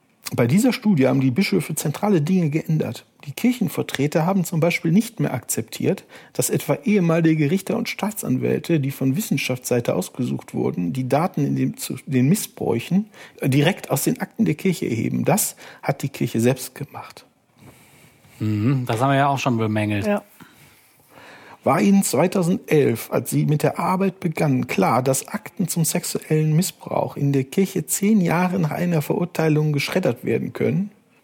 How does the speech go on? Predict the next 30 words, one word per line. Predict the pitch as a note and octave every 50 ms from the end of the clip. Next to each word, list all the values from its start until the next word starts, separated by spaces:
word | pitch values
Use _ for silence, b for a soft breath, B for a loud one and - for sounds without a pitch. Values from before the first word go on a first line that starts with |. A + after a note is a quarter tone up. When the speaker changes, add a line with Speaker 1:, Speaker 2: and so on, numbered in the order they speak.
| _ _ -
Speaker 2:
Ach. | A#2 F#2 - - - - _ _ _ -
Speaker 1:
Nein. | D3+ D3+ C#3+ C3 A2 F#2 F#2 - - - - -
Und | - C3+ C3+
als | D3 D#3+ D#3+ -
es | D#3 - -
mir | D3+ D#3 -
auffiel, | - A#3 A3+ - - - C#3 C3+ C3+ C3+ D#3+ E3 C3+
wurde | D3 D#3+ D#3+
mir | D3+ D3+ D#3 F#3
entgegnet, | D3 C3 F3 G3+ A3+ - - B3+ - F3 - - - -
dass | A3 A3+ A3+
es | F3+ -
ja | - D#3+ C3
eine | - D3 D3 C#3
Zusammenfassung | - - D3 C3+ D#3+ F3+ F#3+ D3+ C#3 - - B2 - - C#3 B2+ B2
geben | A#2+ A#2 A#2 A2+ A#2+ A#2 A#2
würde | A#2+ C3 C3+ D3 D#3+
und | E3+ D#3+ D#3 D#3 D3+ -
der | C3 B2+ - -
Urteil-, | A3+ A#3 - - D#3+ - - - - - - - - - -
der | - A2+ C3 C#3
Urteilsnem-, | A3+ A3 - - - D#3+ D#3+ D3+ - - D3 C#3+ D3+ D#3 - - -
Tenor | - - G#3 A#3 G#3 F#3 F3+ F3 E3
darin | E3 D#3+ D3 D3+ D#3
enthalten | D#3 D3 C#3 C3 C3+ C#3 C#3 - B2+
sei. | A#2+ A#2 G#2 G2 - - - B B B B B
Ist | - -
das | C#3 - -
ausreichend? | - A#2 D3 C#3+ C#3+ - F3+ F3 D#3+ D3+ F#3+ F#3 - - _ _ _ _ _ _ _ _ _ _ _ -
Nein. | - G#2 G2+ G#2+ G#2 G2 E2+ D2 D2+